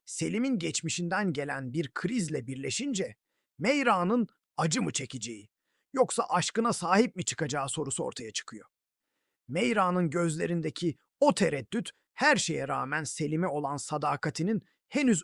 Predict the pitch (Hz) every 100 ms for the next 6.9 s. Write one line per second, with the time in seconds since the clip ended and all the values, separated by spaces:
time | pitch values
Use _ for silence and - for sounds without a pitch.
0 | - 202 165 139 117 117 117 120 - 110
1 | 98 90 _ _ _ _ _ _ _ _
2 | _ _ - 262 269 196 165 165 165 156
3 | 180 160 156 139 156 135 123 110 _ _
4 | 147 165 160 156 156 151 - 147 - 147
5 | - 120 110 104 _ _ _ 226 180 240
6 | 262 - 143 151 160 151 127 - 175